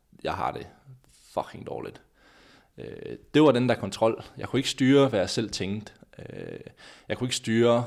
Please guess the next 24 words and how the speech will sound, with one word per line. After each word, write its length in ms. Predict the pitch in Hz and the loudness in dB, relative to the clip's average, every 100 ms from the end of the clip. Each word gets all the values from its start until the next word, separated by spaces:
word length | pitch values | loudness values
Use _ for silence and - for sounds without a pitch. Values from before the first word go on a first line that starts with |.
| - - | -6 -12
øh, 680 | - 50 52 50 50 50 50 - 101 - 143 _ _ | -12 -10 -10 -12 -12 -14 -16 -18 -20 -20 -20 _ _
hvad, 320 | _ - 107 - - - | _ -8 -6 -6 -10 -6
jeg, 160 | 113 104 | -6 -2
jeg 220 | 117 104 | -2 2
vidste 300 | 147 - - | 2 2 -2
ikke, 220 | 117 - _ _ - - - _ | -6 -8 _ _ -20 -20 -20 _
hvad 140 | - 90 | -4 -4
jeg 100 | 87 | -2
havde 120 | 101 | -4
lyst 200 | 113 - | -6 -6
til. 100 | 98 | -6
Jeg 120 | 92 | -4
vidste 240 | 113 - 113 | -4 -2 -4
ikke, 260 | - - | -4 -10
øh, 200 | 90 87 | -10 -8
hvad 120 | 92 | -4
jeg 120 | 90 95 | -4 -4
synes. 360 | 120 120 131 | -2 0 -2
Jeg 80 | 95 | -2
vidste 280 | 113 - 113 | -4 -2 -4
ikke, 220 | - - | -4 -8
om 500 | 90 90 92 92 92 | -10 -10 -12 -10 -6
jeg 180 | 85 85 | -4 -2
var, 360 | 80 80 82 | -2 -4 -8